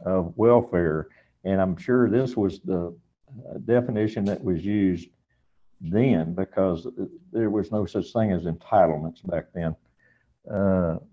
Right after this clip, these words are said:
but the dictionary says, "The health, happiness, and fortunes of a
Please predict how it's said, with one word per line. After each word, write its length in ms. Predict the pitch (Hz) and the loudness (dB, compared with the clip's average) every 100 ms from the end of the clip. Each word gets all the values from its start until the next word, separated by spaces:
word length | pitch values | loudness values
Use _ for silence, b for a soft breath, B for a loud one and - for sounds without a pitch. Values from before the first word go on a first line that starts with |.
| - - | -20 -6
but 240 | 107 98 | -2 -2
the 140 | - - | -4 -2
dictionary 460 | 147 165 131 113 101 | 0 2 2 2 2
says, 340 | - 110 101 | 4 4 2
"The 80 | 80 | 0
health, 340 | 120 143 147 - | 4 6 6 4
happiness, 600 | 123 120 123 107 107 - | 4 4 2 0 -2 -2
and 140 | 92 - | -8 -2
fortunes 520 | 120 113 - 101 98 95 | 2 2 2 -2 -2 -2
of 220 | 92 | -4
a 100 | 90 | -2